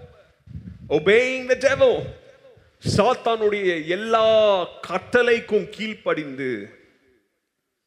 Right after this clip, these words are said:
அவனுடைய ஆவி உன்னுடைய இருதயத்துல தேவனுக்கு நீ கீழ்ப்படிய கூடாது என்பதற்குரிய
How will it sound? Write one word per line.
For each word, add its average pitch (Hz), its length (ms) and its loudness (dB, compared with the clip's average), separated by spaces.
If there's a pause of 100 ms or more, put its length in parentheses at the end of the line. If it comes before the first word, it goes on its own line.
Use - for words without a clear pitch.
(400)
அவனுடைய 254 680 2 (100)
ஆவி 269 640 2 (480)
உன்னுடைய 247 440 2
இருதயத்துல 254 720 0 (600)
தேவனுக்கு 277 680 2
நீ 233 200 -4
கீழ்ப்படிய 254 840 0
கூடாது 277 680 0
என்பதற்குரிய 220 1160 0